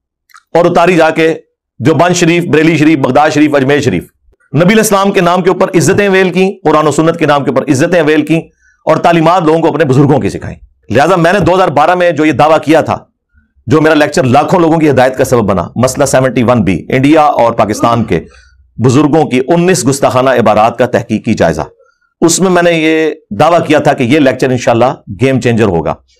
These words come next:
کیونکہ جو لوگ قرآن و سنت کو نہیں مانتے نا، ان کو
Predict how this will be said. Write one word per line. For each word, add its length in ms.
کیونکہ 200
جو 180
لوگ 160
قرآن 200
و 40
سنت 280
کو 80
نہیں 120
مانتے 280
نا، 120
ان 200
کو 60